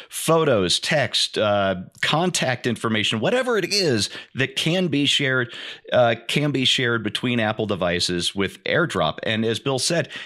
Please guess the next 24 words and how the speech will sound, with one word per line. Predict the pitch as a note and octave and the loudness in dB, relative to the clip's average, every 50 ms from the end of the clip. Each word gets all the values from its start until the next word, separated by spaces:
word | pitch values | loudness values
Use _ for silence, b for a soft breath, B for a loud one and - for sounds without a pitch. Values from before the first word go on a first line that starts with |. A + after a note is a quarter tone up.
| B | B
it's | B - C#3+ - | B -2 -2 0
an | D#3 C#3+ - - | -2 -4 -2 -4
ad | C#3+ D3+ D3+ D3+ | -4 -2 -2 -2
hoc | D3 - C#3+ C#3+ C3+ - - - - - | -2 0 0 -2 -4 -4 -8 -12 -10 -4
network. | - B2+ D3 F#3 - - B2 G#2 - - - - b b b b b b b b | 0 0 0 0 0 -2 -4 -4 -4 -6 -8 -16 b b b b b b b b
It | D3 C3+ B2 | 0 2 2
just | D3 D3 C3+ - | 2 0 0 0
forms | - - D3+ G#3 C4+ F#3+ E3 C3+ | 0 0 2 2 4 2 2 0
itself | C3 - - - B2+ A#2 C3 C3+ - | 0 -2 -2 0 0 0 0 0 -2
by | - B2+ B2+ | -2 0 0
Apple | C#3 D3 - C3+ | 0 0 -2 -4
devices | C3 A2+ B2+ B2 B2+ - - A#2+ A#2 | -4 -2 0 0 0 0 -2 -2 -2
going, | C3 C3+ B2 | -2 -2 -2
"Hey, | A2+ - A#3+ C4+ A#3+ F3+ G2+ D#2 - B B B B | 0 0 0 2 2 2 0 0 -4 B B B B
you're | - B2+ F3+ A3+ G3 | 0 2 2 4 4
another | E3 D#3 D#3 D3 D3+ D#3+ | 4 2 2 2 2 2
Apple | D#3+ E3 D#3+ E3 D3+ | 2 0 0 -2 -2
device. | B2+ A#2 G#2 G#2 G2+ F2 D2 C#2 - - - | -2 0 0 0 0 0 0 0 -2 -2 0
I | B2 | 0
wanna | D3 D3 B2+ A#2 | 0 0 0 0
share | - - - D3 D3 C#3 | 0 0 0 0 0 0
this | B2+ C3 B2 - - | 0 0 0 0 -2
with | A2+ G#2 - | -2 -2 0
you." | A2+ F#2+ D2 - | 0 0 -2 -2